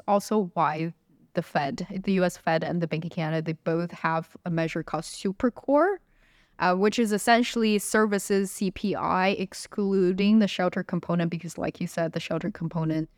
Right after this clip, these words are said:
um, gets biased either way by monetary policy.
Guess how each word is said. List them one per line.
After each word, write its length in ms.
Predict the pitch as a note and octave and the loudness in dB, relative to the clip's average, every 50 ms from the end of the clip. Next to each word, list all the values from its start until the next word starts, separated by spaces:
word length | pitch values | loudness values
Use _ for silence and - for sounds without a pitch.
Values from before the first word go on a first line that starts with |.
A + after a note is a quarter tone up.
| _ _ _ _ _ _ | _ _ _ _ _ _
um, 260 | - D#3 D#3 D#3 D#3 D#3 | -2 -2 0 0 -2 2
gets 300 | - E3+ D#3+ - - - | 2 2 2 2 -2 -4
biased 440 | - D#3+ D3+ D#3 E3 D#3+ - - - | -2 0 0 0 0 -4 -6 -4 -2
either 240 | E3+ E3+ - D#3+ D#3 | -2 0 0 0 -2
way 200 | D#3+ D#3+ E3 D#3+ | -2 -2 -2 -2
by 160 | - D3+ D#3 | -2 -2 -2
monetary 480 | D#3 D3+ D3+ E3 E3+ - - E3+ D#3+ | -2 -2 -2 -2 -2 -2 -4 -4 -4
policy. 640 | - - - - - F3+ - - - D#3 D#3 E3 | -6 -6 -6 -4 -4 -4 -6 -6 -6 -6 -6 -6